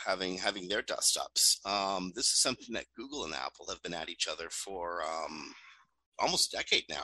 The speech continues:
really, about, um, on privacy. Um, Chrome is going to continue to, uh,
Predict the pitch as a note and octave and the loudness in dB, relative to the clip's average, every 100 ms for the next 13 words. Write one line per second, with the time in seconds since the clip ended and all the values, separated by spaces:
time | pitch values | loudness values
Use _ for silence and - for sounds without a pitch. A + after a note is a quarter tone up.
0 | D2 G#2 E2+ D2+ D#2+ D#2+ F2 D#2 F2+ - | -2 -2 -2 -2 -6 -4 -4 -2 -6 0
1 | G2+ D3+ - - - _ - - - _ | 0 2 0 -2 -10 _ -18 -16 -18 _
2 | - A2+ A2+ G#2+ G#2+ G2+ F#2+ _ _ _ | 4 8 8 8 4 2 -2 _ _ _
3 | _ _ _ _ _ - C#3+ F#3 G3 B2+ | _ _ _ _ _ 4 6 6 4 2
4 | C3 - C#3 C3 C3 - G#2 - D3 C#3 | 2 2 2 2 -4 -10 2 2 4 2
5 | C#3+ D3 - - C3+ A2+ A2 A2 G#2+ | 0 -2 -2 -2 -2 0 2 4 4